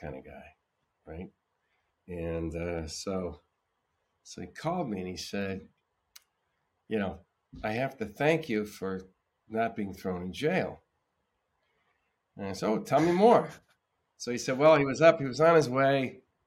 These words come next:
with his older kids to, up to a ski resort. There was some kind of accident on the, kind of the winding mountain road, and traffic was blocked. And he's a very impatient guy, you know, and he's in his fancy schmancy Mercedes and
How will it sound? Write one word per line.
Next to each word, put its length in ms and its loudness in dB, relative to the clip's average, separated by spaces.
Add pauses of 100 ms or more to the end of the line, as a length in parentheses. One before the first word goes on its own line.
(120)
with 80 -6
his 100 -4
older 200 0
kids 380 -4 (320)
to, 140 -4
up 180 -4
to 120 -2
a 40 0
ski 300 0
resort. 500 2
There 100 -8
was 120 -4
some 140 -4
kind 160 2
of 100 -6
accident 480 -2
on 60 -2
the, 160 -6
kind 180 -4
of 80 -4
the 80 -6
winding 480 -2
mountain 320 0
road, 360 -8 (920)
and 500 2
traffic 440 2
was 120 -2
blocked. 580 -6 (280)
And 140 -10
he's 240 -4
a 40 -16
very 400 4
impatient 540 -6
guy, 220 -14 (560)
you 100 -4
know, 160 -2
and 140 -8
he's 240 -2
in 160 -6
his 220 -6
fancy 420 -8
schmancy 640 -8
Mercedes 920 -10
and 180 -18